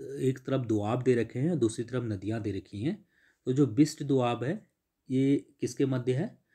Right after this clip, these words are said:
तो जो बिस्ट दोआब है, वो व्यास और सतलज के बीच में है, यानी कि ऑप्शन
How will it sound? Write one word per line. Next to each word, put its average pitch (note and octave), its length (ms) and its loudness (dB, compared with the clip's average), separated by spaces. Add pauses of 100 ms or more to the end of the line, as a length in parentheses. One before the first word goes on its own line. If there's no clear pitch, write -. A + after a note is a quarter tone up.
(260)
तो A2+ 80 -12
जो B2 120 2
बिस्ट D3+ 320 2
दोआब C3 340 2
है, D#3 100 2
वो C3 340 0
व्यास A2+ 380 0
और C3 140 -4
सतलज A2+ 480 -2
के B2 120 0
बीच G2+ 360 -2
में G#2 80 -6
है, D#3 140 -2
यानी A2+ 220 -2
कि A#2 120 -8
ऑप्शन A#2+ 440 -8